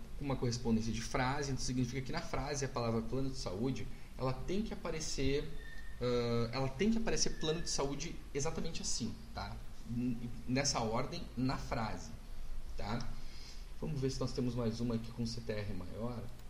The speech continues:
Eu tinha visto aqui anteriormente, olha só. Tabela de preço de convênio médio. Ah, isso aí, claro, a gente tá dizendo palavra-chave, mas na verdade isso aqui é uma expressão de pesquisa,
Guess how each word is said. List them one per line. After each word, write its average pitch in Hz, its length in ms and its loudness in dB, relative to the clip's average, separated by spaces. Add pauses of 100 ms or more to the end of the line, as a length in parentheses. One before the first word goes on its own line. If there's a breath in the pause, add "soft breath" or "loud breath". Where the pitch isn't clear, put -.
(160)
Eu 127 60 0
tinha 156 260 -4
visto 120 480 -2
aqui 120 160 0
anteriormente, 107 640 2
olha 120 200 2
só. - 280 0 (440 loud breath)
Tabela 165 500 6
de 156 100 -2
preço 156 460 -2
de - 80 -4
convênio 147 320 0
médio. 123 300 2 (420 loud breath)
Ah, 123 180 2
isso 139 220 4
aí, 165 140 6
claro, 160 360 0
a - 60 -4
gente 135 140 2
tá 151 80 4
dizendo 170 180 -2
palavra-chave, 165 500 2
mas 131 120 2
na 135 40 2
verdade 117 200 2
isso - 80 0
aqui 160 80 -4
é - 20 -4
uma 156 80 2
expressão 180 560 2
de 185 80 2
pesquisa, - 500 0